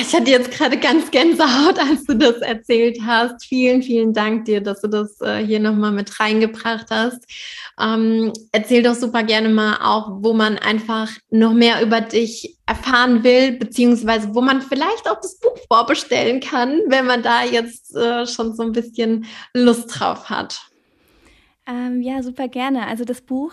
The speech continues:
Speaker 2: äh, kann man überall mittlerweile vorbestellen, ähm, auf Amazon,
Speaker 1: Mhm.
Speaker 2: auf,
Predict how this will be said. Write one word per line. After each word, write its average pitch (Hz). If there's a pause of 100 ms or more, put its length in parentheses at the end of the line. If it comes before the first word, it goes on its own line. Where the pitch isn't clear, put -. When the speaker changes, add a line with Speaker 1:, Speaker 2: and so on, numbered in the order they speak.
(140)
Speaker 2:
äh, 233
kann 247
man 240
überall 294
mittlerweile 208
vorbestellen, 202
ähm, 214
auf 214
Amazon, 233
Speaker 1:
Mhm. 208
Speaker 2:
auf, 202